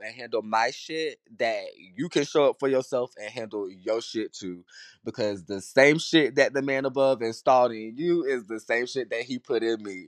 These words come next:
okay? So, we not gonna sit here and make this a whole, like,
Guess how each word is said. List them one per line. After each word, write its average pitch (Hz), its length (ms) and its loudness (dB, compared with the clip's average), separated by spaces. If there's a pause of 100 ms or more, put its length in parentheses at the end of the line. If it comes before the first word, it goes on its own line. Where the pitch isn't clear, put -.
okay? 180 480 2
So, 127 640 2 (800)
we 117 300 0
not 135 200 4
gonna 135 140 0
sit 139 240 -4
here 131 220 0
and 127 100 -4
make 123 240 -4
this 135 240 -4
a 120 160 2
whole, 123 640 0
like, 104 440 -2